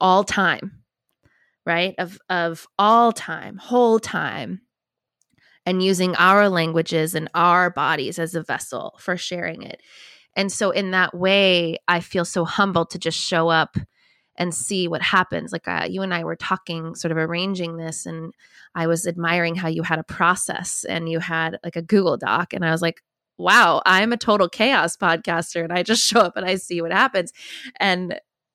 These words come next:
I was like, "This is so cool. We're gonna come together and see how it goes." And in that, I think it's such a beautiful thing to have these deeply intimate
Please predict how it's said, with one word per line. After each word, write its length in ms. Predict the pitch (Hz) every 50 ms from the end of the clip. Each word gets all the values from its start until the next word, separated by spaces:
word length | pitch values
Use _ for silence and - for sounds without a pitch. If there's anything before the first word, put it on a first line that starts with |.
| _
I 160 | - 202 190 180
was 120 | 180 165
like, 180 | 180 175 - -
"This 140 | 254 240 -
is 140 | 233 220 -
so 160 | 277 262 269
cool. 400 | 269 - 440 440 392 269 214 -
We're 100 | 254 262
gonna 160 | 262 247 240
come 280 | 233 - - 269 254 240
together 360 | 226 214 214 208 214 202 196
and 180 | 196 190 202 190
see 560 | - - - 285 294 285 247 202 185 175 - _ - _ - _ _ _ _ _ _
how 280 | - - 233 226 220 214
it 180 | 202 - - -
goes." 760 | 196 190 214 254 262 214 180 170 170 170 175 185 - - - -
And 380 | 185 180 175 180 170 170 185 - _ _ _ _ _ _ _ _ _ _ _ _ _ _ _ _ _ _ -
in 240 | 214 240 240 240 220
that, 400 | 190 185 180 180 175 175 170 -
I 60 | - -
think 540 | - - - 202 185 175 - - - - _ _ _ _ _ _ _ _ _ -
it's 180 | 202 208 - -
such 320 | - - 208 190 - 208
a 60 | 185
beautiful 480 | 175 - 196 214 214 202 185 - 175 170
thing 380 | 165 - 185 180 175 175 170 -
to 640 | - - 190 170 160 160 165 160 160 - - - _ _ _
have 460 | - - - 233 226 214 220 214 202 196
these 240 | 190 185 175 185 -
deeply 460 | - - 208 202 196 - 190 180 170
intimate 880 | 170 170 170 - - 185 175 170 165 165 160 156 151 - - - -